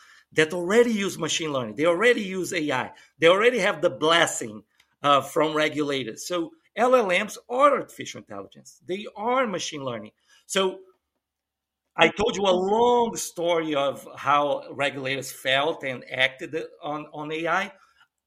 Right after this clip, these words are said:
I think it's gonna be much easier now. There is already a learning curve in process, in, in progress, and language models are just a new technique, the new kid in the blo-, on the block. And, uh,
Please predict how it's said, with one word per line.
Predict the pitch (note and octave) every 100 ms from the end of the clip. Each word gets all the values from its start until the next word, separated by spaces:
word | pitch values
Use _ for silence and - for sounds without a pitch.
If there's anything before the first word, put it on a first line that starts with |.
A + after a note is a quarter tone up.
| _ -
I | E3
think | F3 G#3+
it's | F#3+ -
gonna | F3+
be | D3 D#3+
much | D3 C#3 D3
easier | C3 C3+
now. | B2 A2+ - -
There | C3+
is | D3
already | D#3 E3 F3+
a | D#3+
learning | C3+ C#3+ D3+ D#3
curve | - D3 D3+ D3+ - _ _ _ _
in | C#3+ C3+
process, | C3+ C3+ C3+ C#3 B2+ - -
in, | C3 B2+ -
in | C#3
progress, | C3 C#3 C3 D#3+ F3+ - - _ _ _
and | C#3+ D3 D3+ D#3 D#3+ - D#3+
language | D3+ E3 F3 F3 C3+
models | D#3 D3 D3+ C#3+ -
are | C#3 C3+ C3+ C#3 -
just | - D#3+ -
a | D#3+
new | D3+ D#3+ D#3
technique, | C#3 C3+ C3 B2+ A#2+ -
the | A#2+
new | B2 C#3
kid | C#3 C#3
in | C#3
the | C3+
blo-, | B2 A#2 C#3
on | C3+
the | B2+
block. | A#2+ B2+ C3+ - _ _ _ _ _
And, | C3+ C#3+
uh, | D3 D3 D3 -